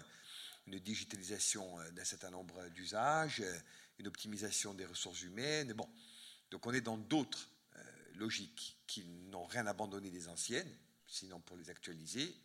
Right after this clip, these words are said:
et qui s'inscrivent dans des choses qui, pour certaines, sont encore très ouvertes. Bon, donc, euh, l'idée, c'est de voir ensemble comment on, on prépare et comment on, on construit, euh, ça. Bon,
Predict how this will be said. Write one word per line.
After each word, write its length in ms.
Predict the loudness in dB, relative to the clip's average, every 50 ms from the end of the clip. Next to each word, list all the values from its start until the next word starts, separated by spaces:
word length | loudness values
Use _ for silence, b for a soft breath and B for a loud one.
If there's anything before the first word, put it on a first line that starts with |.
| B B B B B B B B B B B
et 100 | -6 -6
qui 220 | -4 -4 -4 -2
s'inscrivent 420 | -2 0 0 0 0 0 0 -2 -2
dans 100 | -2 -4
des 120 | -2 0
choses 320 | 0 2 2 4 2 2
qui, 120 | 0 -2 -8
pour 160 | -6 -2 0
certaines, 540 | 0 0 0 0 2 2 2 2 0 -6 -8 B B B B B B
sont 240 | 2 4 4 4 0
encore 400 | 0 -2 0 -2 -2 -2 -2 -2
très 480 | 2 2 4 4 4 2 2 2 2
ouvertes. 380 | 2 4 2 2 0 -4 -8 -6
Bon, 160 | -4 -4 -4
donc, 260 | 0 0 0 0 2 0
euh, 80 | 0 -2 B B B B B B B B B B B B -4
l'idée, 240 | -2 4 6 10 10
c'est 160 | 10 10 10
de 180 | 8 4 2 2 -2 -10 -20 _ _ _ _ _ _ 4
voir 200 | 10 10 10 12
ensemble 460 | 10 8 8 8 8 8 2 0 -8 -4
comment 260 | -4 -2 -2 -2 -2 -4 -6 -6
on, 60 | -8
on 40 | -8
prépare 640 | -6 0 6 6 6 8 10 8 8 8 4 -6 -10 -12 B B B B B B B B B B B B
et 60 | -6
comment 540 | -2 0 2 4 4 4 4 0 -2 -4 -4
on, 100 | -6 -6
on 40 | -4
construit, 560 | 0 2 6 8 8 8 8 8 6 4 2 -2 -12 -20 -20 _ -16
euh, 240 | -16 -16 -14 -16 -14 -6 0
ça. 340 | 2 4 6 6 4 4 2 -4 -16 -18 -12
Bon, 160 | -12 -12 -12